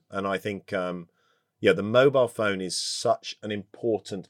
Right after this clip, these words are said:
item in terms of the way it has shaped society over the last, uh, you know, thirty, forty years that, uh, it deserves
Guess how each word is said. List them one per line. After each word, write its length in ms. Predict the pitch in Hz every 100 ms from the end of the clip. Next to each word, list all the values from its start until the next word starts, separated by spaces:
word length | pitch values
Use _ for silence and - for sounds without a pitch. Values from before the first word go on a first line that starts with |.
| -
item 380 | 110 104 - 92
in 120 | 90
terms 260 | 85 95 90
of 120 | 90
the 80 | 92
way 240 | 95 101
it 80 | 90
has 120 | 90
shaped 360 | - - 117 95
society 640 | - - 107 101 - 98
over 200 | 85 85
the 60 | 87
last, 480 | 87 92 90 - - _ _ _ _ _ _ _
uh, 160 | - -
you 80 | 90
know, 120 | 92
thirty, 360 | - 110 101 101
forty 340 | - 98 -
years 520 | 95 104 92 90 - _ _ _ _ -
that, 160 | 98
uh, 120 | 95 92
it 120 | 110
deserves 680 | 117 95 123 113 98 -